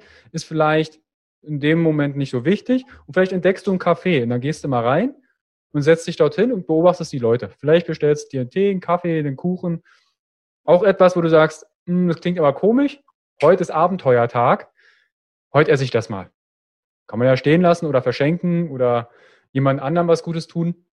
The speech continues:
Das sind so kleine Mikroabenteuer, wie du gerade beschreibst, ne? Als Im-, Impuls. Man sagt, Okay, ich habe jetzt aber vielleicht wirklich keine Zeit, mir direkt ein Van zu mieten oder ein Hotel oder einen Zug.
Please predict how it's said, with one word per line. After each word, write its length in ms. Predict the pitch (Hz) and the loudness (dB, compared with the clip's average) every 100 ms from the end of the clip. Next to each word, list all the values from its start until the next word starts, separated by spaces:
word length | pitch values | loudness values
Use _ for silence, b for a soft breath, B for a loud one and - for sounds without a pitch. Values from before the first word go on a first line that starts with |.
| _ - | _ 0
Das 140 | 214 | 0
sind 60 | 208 | 0
so 100 | 180 | -2
kleine 340 | 156 165 180 | 2 2 2
Mikroabenteuer, 880 | 170 185 165 143 131 127 131 131 135 | -2 -4 -2 0 -2 -2 0 0 0
wie 40 | |
du 60 | 127 | -2
gerade 200 | 127 120 | -2 -2
beschreibst, 500 | 117 123 110 - - | -6 -8 -8 -10 -12
ne? 80 | 160 | -10
Als 180 | 151 | -10
Im-, 240 | 139 131 127 | -10 -14 -12
Impuls. 600 | 131 110 190 233 - - _ _ _ _ _ _ | -10 0 4 4 0 -20 _ _ _ _ _ _
Man 160 | 131 131 | -8 -2
sagt, 200 | 131 127 | -2 -2
Okay, 400 | - 156 175 175 b b b _ _ _ | -6 0 0 -2 b b b _ _ _
ich 120 | - | -2
habe 120 | 151 180 | 0 2
jetzt 100 | 175 | 2
aber 140 | 147 | 2
vielleicht 220 | 143 127 | 2 -2
wirklich 160 | 170 202 | -2 0
keine 240 | 180 156 | 0 -2
Zeit, 440 | - 139 165 - _ _ - | -2 0 0 -2 _ _ -6
mir 180 | 139 | -4
direkt 360 | 131 131 135 - | -2 -2 -2 -4
ein 120 | 131 | -2
Van 160 | 123 185 | 0 0
zu 160 | - | 0
mieten 480 | 185 185 185 185 185 | -2 0 -2 -4 -4
oder 480 | - 135 135 127 127 | -6 -6 -4 -2 -2
ein 360 | 123 123 123 123 | -4 -6 -8 -6
Hotel 480 | 127 131 143 170 180 | -6 -4 -2 0 0
oder 320 | 135 123 117 b b b | -2 -2 -4 b b b
einen 100 | 127 | -18
Zug. 460 | - - 208 269 | -10 0 2 0